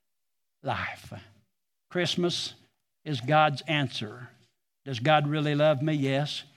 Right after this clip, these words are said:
Can I be forgiven? Yes. Can I be the person God wants me to be? Christmas says yes. Let's pray.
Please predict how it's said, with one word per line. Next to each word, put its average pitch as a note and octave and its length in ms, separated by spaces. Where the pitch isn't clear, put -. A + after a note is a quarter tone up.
Can D3 120
I D3+ 100
be D#3 160
forgiven? D#3+ 640
Yes. C#3 420
Can C#3+ 140
I D#3+ 160
be D#3+ 160
the D3 140
person G3 580
God D#3+ 240
wants D#3+ 300
me E3+ 100
to D#3+ 80
be? E3 320
Christmas C#3+ 680
says C3+ 560
yes. - 500
Let's B2+ 160
pray. - 260